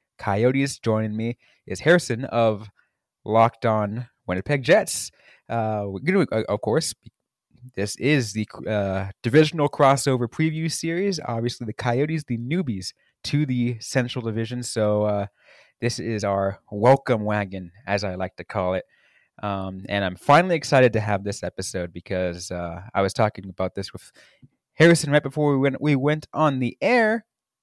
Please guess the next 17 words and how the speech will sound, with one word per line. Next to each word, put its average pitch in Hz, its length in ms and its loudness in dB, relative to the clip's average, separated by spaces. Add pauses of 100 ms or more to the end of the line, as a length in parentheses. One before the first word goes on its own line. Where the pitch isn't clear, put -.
or 113 100 4
went 131 160 4
to 117 60 -6
recording, 208 680 4
is, 139 760 2 (260)
I 120 80 2
mean, 123 360 0 (1200)
Coyotes, 147 680 2
Jets, - 520 4 (280)
I 98 100 -2
mean, 104 260 -2 (120)
we 113 120 2
share 160 180 4
some 127 180 0
history, 120 360 0
don't 123 240 -4
we? 165 160 -8